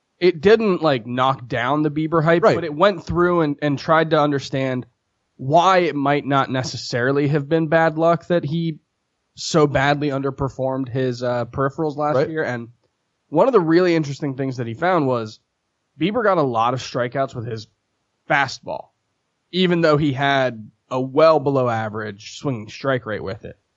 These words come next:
Speaker 1: On the other hand, he didn't get a lot of fast strikeouts with his slider, which was a really, really good swinging strike pitch. So it's gonna be interesting to see how those two things work. I think, like you said, he probably throws too many strikes and,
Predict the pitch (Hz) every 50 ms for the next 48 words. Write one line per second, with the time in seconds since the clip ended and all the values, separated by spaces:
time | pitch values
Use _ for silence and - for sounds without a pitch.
0 | _ _ _ _ _ _ _ - 151 147 156 175 220 240 240 196 185 165 156 151
1 | 147 151 139 123 110 131 170 190 202 185 165 165 143 147 135 123 - - - -
2 | 139 131 131 127 - - - - - - 156 139 127 131 117 107 120 117 101 101
3 | - - - - - 220 220 175 151 135 123 117 117 113 117 131 127 113 123 117
4 | 110 101 110 131 147 147 139 120 123 113 101 123 120 110 110 110 101 107 131 127
5 | 123 - - 120 107 101 101 107 - - 104 92 - - - 117 - - - 123
6 | 107 107 - _ _ _ _ _ _ _ _ - 147 156 - 127 131 185 202 233
7 | 220 190 196 170 143 156 165 151 - 170 156 - - 170 156 147 135 127 - -
8 | 151 151 139 120 110 135 139 143 131 123 127 123 123 123 - - - - 131 123
9 | - - 123 113 110 107 - - 113 117 123 120 117 117 - _ _ _ _ _
10 | _ _ _ _ - 170 185 175 208 226 220 - - _ - 170 185 185 165 160
11 | 151 - - 139 131 127 135 127 - 143 131 120 120 117 117 139 127 117 117 110
12 | - - 139 123 113 110 110 - - - 120 117 120 120 120 - 123 110 107 110